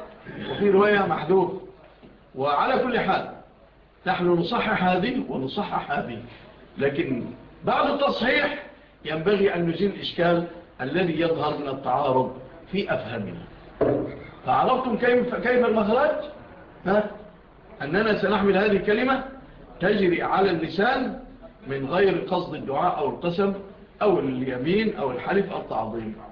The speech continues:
لأنه يستحيل أن النبي عليه الصلاة والسلام كما قال العلماء، يعني لو كان أراد القسم يعظم رجلا كافرا، أبو الرجل، أبو الصحابي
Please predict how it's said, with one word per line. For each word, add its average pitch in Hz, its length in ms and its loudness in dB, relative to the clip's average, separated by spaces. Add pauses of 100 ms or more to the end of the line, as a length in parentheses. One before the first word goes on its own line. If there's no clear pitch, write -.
(220)
لأنه 160 320 0
يستحيل 127 720 -4 (500)
أن 185 200 2
النبي 151 340 2
عليه 147 120 0
الصلاة 147 160 -6
والسلام 147 280 -2
كما 135 200 -2
قال 151 160 -2
العلماء، 127 580 -2 (640)
يعني 123 520 -2
لو 127 180 -2
كان 196 180 2
أراد 170 320 2
القسم - 440 0 (460)
يعظم 165 600 2
رجلا 170 380 4
كافرا، 135 580 -2 (1400)
أبو 165 180 2
الرجل، 175 440 4
أبو 196 180 4
الصحابي 233 640 2